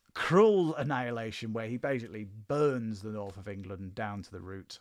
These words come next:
And apparently, s-, I, I need to read this, but salts the earth so nothing <laughs> will grow. And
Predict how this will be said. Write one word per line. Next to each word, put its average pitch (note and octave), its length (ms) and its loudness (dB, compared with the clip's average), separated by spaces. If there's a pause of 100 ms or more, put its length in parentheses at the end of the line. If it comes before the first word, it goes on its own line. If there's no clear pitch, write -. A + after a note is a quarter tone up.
(160)
And G2+ 360 -6 (440)
apparently, F#3+ 640 2
s-, - 320 0
I, E3+ 140 2 (100)
I C4 120 6 (420)
need A3 160 6
to F3+ 100 2
read D3+ 260 4
this, A#2 220 -4 (260)
but F#3 140 0
salts - 500 4
the D#3 160 0
earth D3 280 4
so C3+ 200 0
nothing C#3+ 540 -2 (120)
<laughs> - 120 -20
will B2 160 -2
grow. A2+ 400 -4 (760)
And C#3 420 4